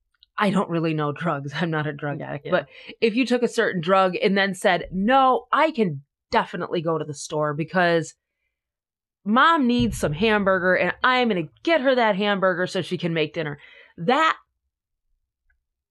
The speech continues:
Speaker 1: I can understand.
Speaker 2: Yeah.
Speaker 1: That, uh, uh, unin-, un-, what is the word?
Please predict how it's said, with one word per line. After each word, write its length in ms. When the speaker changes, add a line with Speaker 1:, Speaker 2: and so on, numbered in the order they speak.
Speaker 1:
I 100
can 160
understand. 600
Speaker 2:
Yeah. 220
Speaker 1:
That, 260
uh, 80
uh, 100
unin-, 460
un-, 260
what 120
is 100
the 80
word? 300